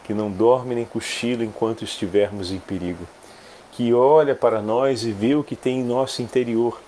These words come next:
e estende suas mãos para receber essa podridão, porque nos quer vivos, e vivos pela potência do Espírito Santo. Então vamos introduzir,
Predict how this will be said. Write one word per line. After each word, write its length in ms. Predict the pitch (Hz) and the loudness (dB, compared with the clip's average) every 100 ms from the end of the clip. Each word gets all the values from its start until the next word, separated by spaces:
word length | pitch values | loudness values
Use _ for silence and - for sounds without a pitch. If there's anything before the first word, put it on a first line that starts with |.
| - | -4
e 100 | 131 | -2
estende 640 | 139 - - 127 170 170 | -2 -6 0 2 2 0
suas 320 | 151 147 120 | -2 0 0
mãos 300 | 104 135 147 | -2 -4 -4
para 200 | - 135 | -4 -4
receber 600 | 117 135 - 160 117 139 | -2 -4 -2 -4 -2 0
essa 220 | 135 - 110 | 0 -2 -6
podridão, 680 | - 143 131 110 104 143 - - - - | -2 -4 -2 -2 0 -2 -6 -20 -20 -6
porque 300 | 123 - 127 | -4 0 0
nos 320 | 123 113 - | 0 -4 -6
quer 320 | - 120 131 - - | -2 2 2 -2 -16
vivos, 840 | 95 85 92 139 123 101 - - - - - - - - - - - - - | -16 -8 -2 0 -2 -6 -10 -12 -12 -20 -20 -20 -20 -20 -20 -20 -20 -20 -6
e 120 | 101 | -4
vivos 520 | 90 104 147 147 147 - | -4 0 0 0 -6 -6
pela 220 | 127 117 | -8 -8
potência 520 | - 107 113 117 123 | -6 -6 -4 -4 -4
do 80 | 107 | -4
Espírito 480 | - - 95 85 - | -8 -8 -8 -8 -10
Santo. 240 | - 76 - - - - - - - - - - - | -10 -12 -16 -20 -20 -20 -20 -20 -20 -20 -20 -20 -20
Então 160 | - 123 | -8 -4
vamos 400 | 123 117 113 - - - - - - - | -2 -2 -6 -10 -18 -20 -20 -20 -20 -10
introduzir, 800 | 110 - 120 110 104 101 117 | -10 -2 0 0 0 0 0